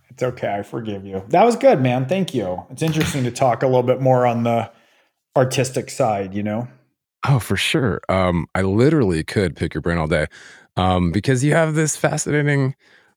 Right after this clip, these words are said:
Speaker 2: point of view, and, uh, I know you've taught fiction and, and, uh, lectured, and, and you're quite a, you've got quite a, uh, brain there. So, y-, you j-, uh, you can,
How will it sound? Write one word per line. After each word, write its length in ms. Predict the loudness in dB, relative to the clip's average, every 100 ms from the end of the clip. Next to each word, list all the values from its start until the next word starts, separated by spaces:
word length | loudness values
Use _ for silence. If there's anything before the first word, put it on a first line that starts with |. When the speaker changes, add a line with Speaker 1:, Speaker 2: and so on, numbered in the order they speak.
| _
Speaker 2:
point 240 | 2 2
of 80 | 2
view, 440 | 2 2 2 0
and, 220 | 0 2 2
uh, 180 | 2 0
I 60 |
know 100 | 0
you've 200 | 2 0
taught 260 | 0 0 0
fiction 460 | -4 -4 0 0
and, 280 | 2 0 0 -2
and, 280 | -4 -2
uh, 340 | -2 -2 -4 -6 _ _ _ _ _ _ _ _ -4
lectured, 680 | 0 2 0 0 2 2 2
and, 220 | 0 -2
and 420 | -2 0 0 -2 -6 -6
you're 220 | -4 -4
quite 340 | -4 0 2
a, 220 | 2 0 -2
you've 140 | -4
got 180 | -2 -4
quite 280 | -2 -2 0
a, 240 | 0 0
uh, 200 | -2 -4 -6 _ _ _ _ _ _ -10
brain 300 | -6 -2 -2
there. 180 | -2 -4
So, 400 | -4 -4 -2 -4
y-, 200 | -6 -4
you 160 | 0 0
j-, 120 | 0
uh, 60 | 0
you 180 | 0 0
can, 200 | 0